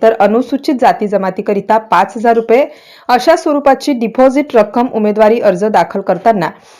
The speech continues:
प्रत्येक उमेदवाराला जमा करावी लागते. तर निवडणुकीमध्ये किमान एक शशांस-, शशांस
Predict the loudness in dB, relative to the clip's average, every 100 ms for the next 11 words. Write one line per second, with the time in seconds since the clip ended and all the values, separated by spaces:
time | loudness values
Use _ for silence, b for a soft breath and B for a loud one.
0 | B -2 -2 0 0 0 0 -2 2 2
1 | 4 2 2 0 0 0 0 0 0 0
2 | -6 -8 -12 _ -2 0 2 2 2 2
3 | 0 0 -2 0 0 0 0 0 2 0
4 | 0 -2 0 2 0 -2 -10 -10 -10 -2
5 | -2 2 0 0